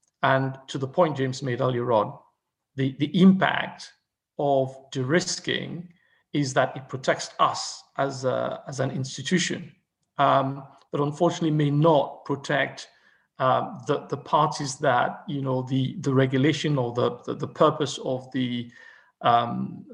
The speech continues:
the obligations are, are meant to protect. Um, but, but the reality, that's just the reality of,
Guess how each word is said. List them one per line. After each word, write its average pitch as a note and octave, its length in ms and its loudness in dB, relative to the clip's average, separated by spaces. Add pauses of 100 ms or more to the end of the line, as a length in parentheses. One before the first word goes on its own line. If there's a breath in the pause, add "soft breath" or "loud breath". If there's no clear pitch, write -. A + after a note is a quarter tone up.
(200)
the C#3 120 2
obligations B2+ 960 0
are, B2+ 220 0
are C#3 140 -2
meant C3 220 -2
to C#3 100 -8
protect. B2 560 -4 (500 soft breath)
Um, C3+ 260 2
but, D#3 160 2
but D3+ 100 0
the D#3 100 4
reality, D3+ 500 4
that's C#3 280 2
just - 220 -6
the C3+ 100 -6
reality B2+ 600 0
of, A#2+ 460 0